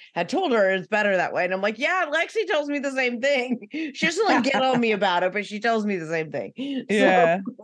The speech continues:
Speaker 1: <laughs> I come in with my
Speaker 2: That's funny.
Speaker 1: water bottle, like, filled with ice, and I'm like, "Sorry." <laughs> No.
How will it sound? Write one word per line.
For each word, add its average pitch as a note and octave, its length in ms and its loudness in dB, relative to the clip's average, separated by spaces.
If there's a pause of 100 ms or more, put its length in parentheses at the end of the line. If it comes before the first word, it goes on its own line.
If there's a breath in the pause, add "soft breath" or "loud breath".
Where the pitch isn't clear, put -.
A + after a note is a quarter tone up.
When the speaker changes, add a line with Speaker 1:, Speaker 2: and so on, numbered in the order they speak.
(140)
Speaker 1:
<laughs> B3+ 60 0 (1040 loud breath)
I A#3 80 0
come B3+ 220 2
in C4 140 6
with B3 120 2
my A#3 100 4
Speaker 2:
That's A3 40 2
funny. G#3 80 4
Speaker 1:
water G#3+ 260 4
bottle, F#3 360 2
like, F3 220 -2
filled G3 320 -2
with F#3 160 -2
ice, E3 400 0
and E3+ 80 -4
I'm E3 120 -4
like, E3+ 180 -2
"Sorry." F#3+ 840 2
<laughs> - 20 -4
No. A3 440 2